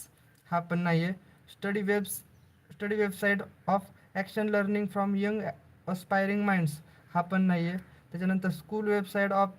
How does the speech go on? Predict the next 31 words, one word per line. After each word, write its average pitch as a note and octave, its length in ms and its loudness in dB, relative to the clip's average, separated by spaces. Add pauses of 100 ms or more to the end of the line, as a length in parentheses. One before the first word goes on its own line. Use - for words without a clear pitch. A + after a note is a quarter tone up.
(340)
active A3+ 520 -6
learning G#3 340 4
for G3 360 0
youth G#3 440 -2
aspiring G3 460 0
maps E3+ 320 0 (320)
हा F#3+ 80 4
पण G#3 220 2
नाही D#3+ 320 4
आहे. F#3 100 -4 (260)
तर E3 40 -4
त्याच्यानंतर F#3 520 0
राहिला F#3+ 260 4
पर्याय G3 260 0
क्रमांक F#3+ 280 0
चार F#3 240 0
म्हणजे F3+ 220 0
हाच F3 280 0
आहे, D3 140 2 (360)
study G3+ 240 0
webs G3+ 220 -2
of G3+ 140 2
active G3 460 -4
learning G3 400 0
for G3 220 2 (400)
young G3+ 180 0
aspiring G3+ 420 0
minds. E3+ 220 2 (880)
तर E3 60 -4
पर्याय F#3+ 220 -2
क्रमांक F#3 280 2